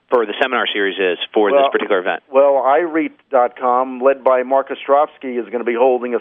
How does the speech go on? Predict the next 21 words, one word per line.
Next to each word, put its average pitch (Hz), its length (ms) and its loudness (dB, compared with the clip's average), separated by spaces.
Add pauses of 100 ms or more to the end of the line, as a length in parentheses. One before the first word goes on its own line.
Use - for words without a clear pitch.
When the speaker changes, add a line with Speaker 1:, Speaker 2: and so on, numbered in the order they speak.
Speaker 2:
seminar. 120 580 0 (520)
Um, 113 640 0
that 123 220 0
should 135 120 -6
be 127 120 -2
very 131 320 4
interesting. 131 520 -4
Mark 127 260 2
has, 127 300 2
uh, 117 460 2 (540)
uh, 107 40 -10
uh, 104 1500 -2
a 120 60 -2
real 147 280 2
handle 147 480 0
on 120 180 0
what's 127 220 0
going 131 320 0
on, 151 420 0
and, 123 640 -6
uh, 117 260 4